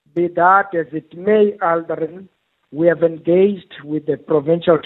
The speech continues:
treasury, and treasury has started, uh, giving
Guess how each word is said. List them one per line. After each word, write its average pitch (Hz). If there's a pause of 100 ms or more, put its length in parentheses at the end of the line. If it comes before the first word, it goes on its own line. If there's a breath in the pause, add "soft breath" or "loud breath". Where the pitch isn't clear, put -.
treasury, 180 (500 soft breath)
and 160
treasury 165
has 143 (100)
started, 180 (200)
uh, 165 (100)
giving 170